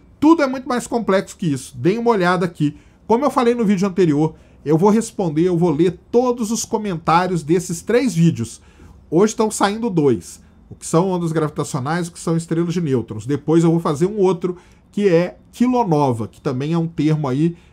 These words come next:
que tá gerando muita confusão e eu vou explicar isso pra vocês. Então esse era o vídeo que eu queria trazer aqui no canal. Espero que vocês tenham gostado, espero que tenham entendido, espero que não tenha ficado muito complexa a explicação. Deixe aqui nos comentários que eu vou responder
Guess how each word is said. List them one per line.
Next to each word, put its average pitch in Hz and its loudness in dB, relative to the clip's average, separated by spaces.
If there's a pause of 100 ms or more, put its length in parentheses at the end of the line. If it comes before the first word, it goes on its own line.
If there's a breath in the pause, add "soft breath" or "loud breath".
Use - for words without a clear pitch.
que - -12
tá 165 -2
gerando 156 0
muita 190 -4
confusão 165 -4
e 156 -6
eu 160 0
vou 156 -4
explicar 156 -4
isso - -10
pra 160 -2
vocês. 156 -4 (500 soft breath)
Então 190 2
esse 190 2
era 170 4
o 156 4
vídeo 147 2
que - -8
eu 135 -2
queria 131 -2
trazer 123 -4
aqui 117 -6
no 123 -8
canal. 156 -4
Espero 170 -4
que 165 -12
vocês 143 -6
tenham 127 -4
gostado, 147 -4 (280 soft breath)
espero 165 0
que 170 -4
tenham 165 -2
entendido, 156 -2
espero 165 -6
que 165 -6
não 147 -4
tenha 147 -6
ficado 143 -6
muito 170 -4 (140)
complexa 170 -4
a - -4
explicação. 170 -2 (480 soft breath)
Deixe 190 0
aqui 175 -6
nos 175 -8
comentários 147 -4
que - -6
eu 147 -4
vou 151 -2
responder 147 -6